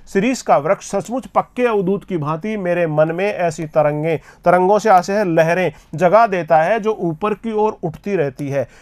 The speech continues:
इस चिलकती धूप में, चिलकती से आशय है तेजी के साथ चमकती धूप में, इतना सरस वह कैसे बना रहता है।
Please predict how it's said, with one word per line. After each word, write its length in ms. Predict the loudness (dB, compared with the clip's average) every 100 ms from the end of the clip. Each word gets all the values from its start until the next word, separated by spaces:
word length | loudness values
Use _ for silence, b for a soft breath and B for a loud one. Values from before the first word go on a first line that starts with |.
| b
इस 160 | -4 -4
चिलकती 600 | -6 -2 0 0 -2 -2
धूप 340 | -2 -4 -6 -6
में, 200 | -6 -6 B _
चिलकती 380 | -2 -2 -2 -4
से 120 | 2
आशय 320 | 2 0 -2
है 200 | 0 0 B B -4
तेजी 320 | -2 -2 -2
के 160 | -2 -4
साथ 220 | -2 -2
चमकती 500 | -2 -2 -2 -2 -4
धूप 280 | -2 -4 -4
में, 240 | -6 -6 b b -10
इतना 380 | -4 0 2 2
सरस 420 | 0 0 0 -2
वह 240 | -4 -4 -4
कैसे 440 | -4 -4 -4 -6
बना 300 | -4 -6 -6
रहता 320 | -8 -8 -10
है। 300 | -10 -12 -14